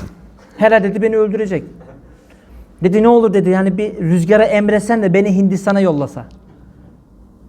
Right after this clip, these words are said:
Süleyman Aleyhisselam tam dedi, rüzgara emretti. Rü-, çünkü bütün her yere emrediyordu. Rüzgar o adamı aldı, Hindistan'a götürdü. Kudüs'ten Hindistan'a,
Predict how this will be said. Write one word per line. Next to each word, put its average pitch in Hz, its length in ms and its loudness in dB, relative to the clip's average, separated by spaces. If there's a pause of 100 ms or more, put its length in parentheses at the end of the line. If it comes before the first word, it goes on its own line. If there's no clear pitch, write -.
(240)
Süleyman 220 320 0
Aleyhisselam 208 280 -2
tam 294 240 2
dedi, 147 140 -2
rüzgara 185 340 0
emretti. 214 400 0
Rü-, 196 300 -8
çünkü 151 280 -4
bütün 165 180 -4
her 180 100 -2
yere 165 140 -2
emrediyordu. 156 500 -4 (560)
Rüzgar 214 340 2
o 233 80 4
adamı 196 280 0
aldı, 214 480 0 (280)
Hindistan'a 233 400 -2
götürdü. 127 400 -6 (560)
Kudüs'ten 196 380 0
Hindistan'a, 190 440 -4